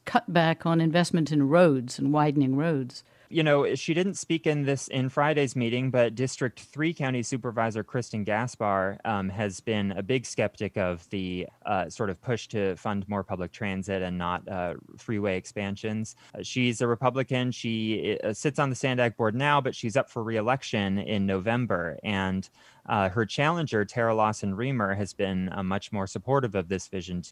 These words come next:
Speaker 2: to sort of try and transition away from just automobile infrastructure. And so, you know, a, a flip in that seat would mean not only that Gaspar would lose her seat on the sandag board, but it would also create a majority on the County Board of Supervisors,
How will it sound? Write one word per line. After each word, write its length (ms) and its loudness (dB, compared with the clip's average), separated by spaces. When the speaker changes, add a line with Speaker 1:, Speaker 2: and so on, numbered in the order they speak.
Speaker 2:
to 120 -10
sort 200 -4
of 260 -4
try 200 -2
and 180 0
transition 560 -2
away 280 0
from 260 -2
just 240 -4
automobile 640 -2
infrastructure. 840 -8
And 240 0
so, 560 6
you 140 0
know, 180 4
a, 280 4
a 220 4
flip 280 0
in 120 0
that 220 2
seat 300 -2
would 140 0
mean 180 2
not 180 4
only 300 2
that 380 2
Gaspar 480 0
would 120 -2
lose 240 -4
her 100 -4
seat 260 -6
on 140 2
the 60 -2
sandag 560 -2
board, 360 -2
but 140 0
it 60 -4
would 100 -2
also 260 2
create 300 -2
a 40 0
majority 520 -2
on 160 0
the 220 0
County 320 -2
Board 200 -4
of 120 -8
Supervisors, 840 -2